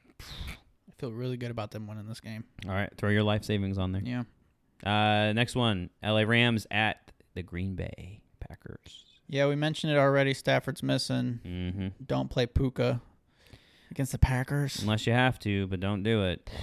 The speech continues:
Speaker 2: They did just
Speaker 1: It's a
Speaker 2: lose.
Speaker 1: bad game.
Speaker 2: They just did just lose one of their better, you know,
Speaker 1: Cornerbacks.
Speaker 2: cornerbacks, their D Bs. So.
Speaker 1: Yeah.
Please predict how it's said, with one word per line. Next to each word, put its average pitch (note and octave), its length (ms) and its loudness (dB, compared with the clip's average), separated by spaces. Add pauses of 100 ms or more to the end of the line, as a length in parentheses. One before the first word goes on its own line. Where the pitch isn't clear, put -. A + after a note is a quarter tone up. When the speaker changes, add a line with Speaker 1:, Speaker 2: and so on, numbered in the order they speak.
(160)
Speaker 2:
They A#2 100 10
did A2+ 260 8
just A#2+ 160 4
Speaker 1:
It's - 40 0
a B2+ 60 8
Speaker 2:
lose. B2 240 10
Speaker 1:
bad A#2+ 280 2
game. A#2 300 -6
Speaker 2:
They G#2+ 100 6
just A2 320 2
did G2+ 220 4
just A2 240 0
lose A2+ 320 2
one G#2+ 140 2
of G#2+ 140 2
their G#2 340 2
better, F#2+ 880 0 (100)
you G2+ 180 2
know, F2+ 140 2
Speaker 1:
Cornerbacks. F2+ 380 2
Speaker 2:
cornerbacks, F#2 680 0
their G2 140 -4
D G2 180 -4
Bs. G2+ 440 -2
So. F2+ 120 -4
Speaker 1:
Yeah. B2 360 -4